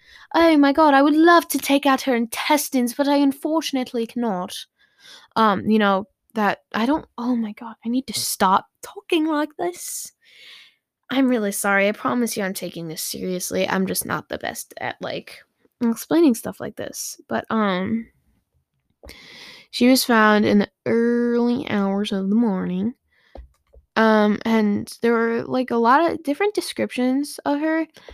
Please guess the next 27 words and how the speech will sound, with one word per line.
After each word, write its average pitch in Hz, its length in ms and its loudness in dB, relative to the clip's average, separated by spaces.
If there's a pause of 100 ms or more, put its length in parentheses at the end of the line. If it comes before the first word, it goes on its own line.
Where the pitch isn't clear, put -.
of 226 180 -2
the 233 100 4
man 214 580 2
or, 214 220 -2
like, 202 240 -4
the 196 100 -8
person 214 380 -6
she 233 120 -6
was 240 160 -4
with. 262 320 -2 (460)
A 233 100 4
lot 254 240 6
of 285 100 4
them 269 220 4
were 226 100 2
just 226 220 0
like, 220 380 -2
"Eh, 233 200 0
I 226 40 0
saw 226 240 -4
her 220 160 -4
with 214 180 -2
a 202 200 -4
light-skinned 196 1400 -4
man, 190 340 -2
a 185 120 -4
light-skinned 190 600 -4